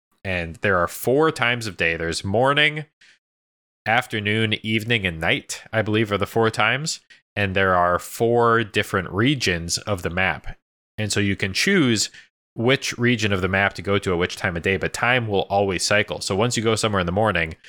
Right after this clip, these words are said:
the next one has to be in the afternoon or later. You can't, like, work backwards. And at the end of the loop, you start over again and you lose everything you had gotten during that loop.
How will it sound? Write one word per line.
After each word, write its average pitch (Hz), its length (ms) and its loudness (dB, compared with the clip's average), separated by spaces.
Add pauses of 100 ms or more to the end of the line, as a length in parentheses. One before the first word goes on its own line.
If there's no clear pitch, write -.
(340)
the 90 80 0
next 98 400 -2
one 92 480 0
has 95 320 -4
to - 80 -14
be 90 280 -2 (120)
in 98 80 -6
the 90 120 -4
afternoon 85 440 -4
or 78 80 -2
later. 82 260 -2
You 80 160 -2
can't, - 280 -4
like, 82 280 -6
work 90 280 -4
backwards. - 600 -6 (300)
And 92 380 -2 (200)
at 113 180 0
the 107 120 0
end 127 160 0
of 107 100 0
the 98 60 -2
loop, 139 420 0 (200)
you 104 160 -2
start 113 260 2
over 113 240 4
again 90 240 0
and 87 140 -4
you 90 100 -2
lose 104 460 2
everything 98 560 0
you 90 180 0
had 82 240 -2
gotten 85 480 -2 (220)
during 82 300 -2
that 78 200 -6
loop. 85 260 -8